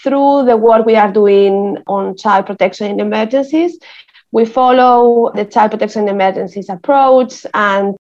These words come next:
these minimum standards defines both sexual violence and gender-based violence against children as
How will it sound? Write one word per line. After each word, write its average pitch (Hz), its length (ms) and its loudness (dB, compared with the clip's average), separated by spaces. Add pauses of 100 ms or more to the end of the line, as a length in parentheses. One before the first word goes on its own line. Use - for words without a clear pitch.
(160)
these 294 480 0
minimum 240 280 2
standards 208 440 0
defines 208 540 -2
both 220 240 -2
sexual 277 560 0
violence 220 640 2
and 190 240 -10
gender-based 254 560 0
violence 208 400 2
against 208 500 -8
children 190 480 -4
as 190 580 -2